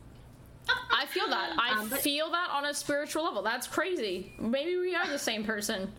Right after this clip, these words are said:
Speaker 2: <laughs> I, I mean, like I said, it's just, it's,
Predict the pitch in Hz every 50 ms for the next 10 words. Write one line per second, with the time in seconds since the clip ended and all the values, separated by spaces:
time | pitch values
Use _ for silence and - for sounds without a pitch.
0 | - - - - - - - - - - - - - - - - - - 311 330
1 | 381 403 392 415 392 403 381 403 392 - - - - - - - - - - -
2 | - - 254 269 262 254 247 - 220 262 269 285 294 294 - - 277 277 277 277
3 | 277 285 277 - 302 302 269 247 233 233 - 240 233 233 - - - - - -
4 | - - - 220 214 -